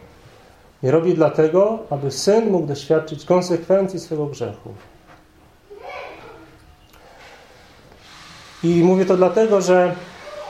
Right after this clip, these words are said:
bardzo często pewnie my też zastanawiamy się, czy spotykamy się z takimi pytaniami. Dlaczego Pan Bóg, y, nie przerwie jakiegoś zła?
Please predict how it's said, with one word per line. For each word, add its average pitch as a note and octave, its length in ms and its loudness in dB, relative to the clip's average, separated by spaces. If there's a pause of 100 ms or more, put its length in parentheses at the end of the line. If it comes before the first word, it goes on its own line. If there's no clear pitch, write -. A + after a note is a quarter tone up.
(120)
bardzo F3+ 240 2
często F#3+ 460 2
pewnie F3+ 380 0
my G3 100 2
też - 380 -2
zastanawiamy C#3 640 0
się, A#2+ 140 -6
czy C3+ 120 -8
spotykamy D#3 520 0
się C3 140 -8
z - 60 -12
takimi A#2+ 480 -10 (1700)
pytaniami. B2 560 -2
Dlaczego A3 380 0
Pan F#3+ 320 2
Bóg, E3+ 160 0 (120)
y, D3 540 -8 (600)
nie D3 160 2
przerwie C#3+ 420 0
jakiegoś A#2+ 360 -4
zła? A2 280 -8